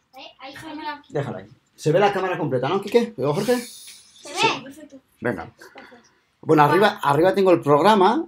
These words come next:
Speaker 2: ¿vale? Que
Speaker 1: Mami, ¿a dónde
Speaker 2: si tenéis
Speaker 1: vas?
Speaker 2: alguna duda, os lo ponéis por el chat. Entonces, lo conectamos al U S B del ordenador y por otro lado, tú, Quique, lo vamos a
Speaker 1: Eh,
Speaker 2: poner
Speaker 1: ¿dónde? Ay, espera,
Speaker 2: al
Speaker 1: espera.
Speaker 2: A ver, ¿dónde va? Tú que, tú que tú sabrás, ¿no?
Speaker 1: Tengo que verlo.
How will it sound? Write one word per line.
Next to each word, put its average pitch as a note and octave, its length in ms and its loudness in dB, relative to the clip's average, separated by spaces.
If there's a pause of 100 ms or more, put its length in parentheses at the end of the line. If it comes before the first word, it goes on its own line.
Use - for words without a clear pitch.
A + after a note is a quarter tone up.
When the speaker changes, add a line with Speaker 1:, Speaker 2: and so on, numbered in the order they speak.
Speaker 2:
¿vale? C3+ 420 -2 (300)
Que A2+ 480 -2 (540)
Speaker 1:
Mami, D#4+ 260 -6
¿a G4+ 140 0
dónde F#4+ 180 -4
Speaker 2:
si - 60 -
tenéis D#3 240 0
Speaker 1:
vas? F3+ 100 2
Speaker 2:
alguna D#3+ 240 2
duda, G3+ 280 0
os G3 120 -2
lo A#2+ 80 -2
ponéis B2 220 -2
por G#2+ 180 -8
el G#2 60 -8
chat. - 260 -14 (100)
Entonces, A#2+ 560 -6
lo A#2+ 120 -2
conectamos B2+ 500 -2
al A#2+ 100 -2
U C#3+ 100 4
S D3 140 2
B D3+ 80 4
del D3+ 120 6
ordenador G3+ 600 2 (300)
y G3 120 -2
por G3 120 -2
otro F3+ 180 -4
lado, G3 240 0
tú, - 200 -6
Quique, A#2+ 260 -8
lo - 200 -12
vamos C3 180 -6
a - 20 -4
Speaker 1:
Eh, C3 40 -4
Speaker 2:
poner C#3+ 200 -2
Speaker 1:
¿dónde? G#3 200 -6 (680)
Ay, F4+ 80 -10
espera, E4+ 280 -10
Speaker 2:
al E4+ 280 0
Speaker 1:
espera. G4 280 -16 (300)
Speaker 2:
A D#3+ 80 0
ver, D#3+ 100 4
¿dónde E3 180 2
va? G2+ 180 -6 (200)
Tú E3 120 -2
que, D3+ 100 2
tú G#2+ 260 -10
que C3 120 -2
tú C#3 160 -4
sabrás, G2+ 400 -8
¿no? G#3+ 200 -6 (680)
Speaker 1:
Tengo C4+ 240 -20
que D4 100 -16
verlo. D#4 460 -6